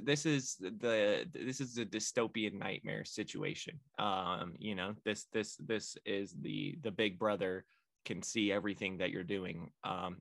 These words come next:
except in this case, Big Brother is pretty much anybody, anybody who wants to pay the N S O group, uh, just a, a, a little bit of money. So yeah, super scary. But, um, you know, going back to the top of the show, we, we talked about that, that statistic of,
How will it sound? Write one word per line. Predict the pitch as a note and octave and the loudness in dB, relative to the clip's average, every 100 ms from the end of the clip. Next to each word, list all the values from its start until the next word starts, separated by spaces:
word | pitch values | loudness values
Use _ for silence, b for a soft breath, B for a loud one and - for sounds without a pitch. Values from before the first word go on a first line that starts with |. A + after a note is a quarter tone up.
| - | -8
except | G2+ - G2 - G#2+ | -2 0 0 -4 -4
in | G#2+ | -2
this | G#2+ | 0
case, | - G2 - | 0 0 2
Big | A2+ G2+ | 0 4
Brother | A2+ A2 G#2 | 4 6 4
is | G2+ A2 - - _ _ _ _ - | 2 0 -2 -10 _ _ _ _ 0
pretty | F#3 | 2
much | G#3 G#3 - | 4 4 2
anybody, | F#3 D3 F2+ - _ - | 2 4 2 -2 _ 2
anybody | D#3+ D#3+ D3 | 6 6 6
who | C#3 | 6
wants | C3 B2+ - | 6 4 4
to | B2+ A#2 A2+ G#2 | 4 4 4 2
pay | A#2+ | 2
the | A2 G#2+ | 4 4
N | G#2 | 4
S | G#2+ | 0
O | G#2+ | 0
group, | G2 E2+ - _ - | 0 -4 -8 _ 2
uh, | G2+ G2 | 2 2
just | A2+ | -2
a, | A2 - _ - | -8 -10 _ -4
a, | A2 - - | -4 -4 0
a | A2 G#2+ G#2 | 0 0 -4
little | A2 A2 | -2 0
bit | G#2 G2 | 0 0
of | |
money. | G2 D#2 - _ | -2 -4 -8 _
So | - A#2 G#2+ - b b b _ | 2 6 6 2 b b b _
yeah, | C#3 G#2+ | 6 6
super | - - G#3+ F3+ | 4 2 4 4
scary. | D#3 D3+ D3 A2+ | 4 8 8 8
But, | G2 B2+ A2+ - _ _ _ - | 8 8 6 2 _ _ _ 4
um, | C3 B2+ B2 A#2 A2 - | 6 10 8 8 4 0
you | C3+ | 2
know, | C#3 C3 B2+ A2 - - - - | 6 8 6 2 -6 -12 -12 4
going | D#3 E3+ D3+ | 8 8 8
back | C#3 C#3 | 6 6
to | B2+ | 2
the | A2+ | 4
top | C3+ B2+ | 6 6
of | A2 | 4
the | |
show, | - B2 B2 G#2+ - | 2 6 6 6 2
we, | A2+ A#2 A2+ G2+ - A2 | 2 4 4 2 -2 -2
we | A2+ | -2
talked | A2 A#2+ - | 4 2 4
about | - G2+ - | 2 2 2
that, | G2 F#2 | 0 2
that | G#2+ F#2+ | 0 -2
statistic | - G2+ - B2+ - F#2+ | -4 -6 -4 -4 -2 -2
of, | F#2+ F#2 | 0 -2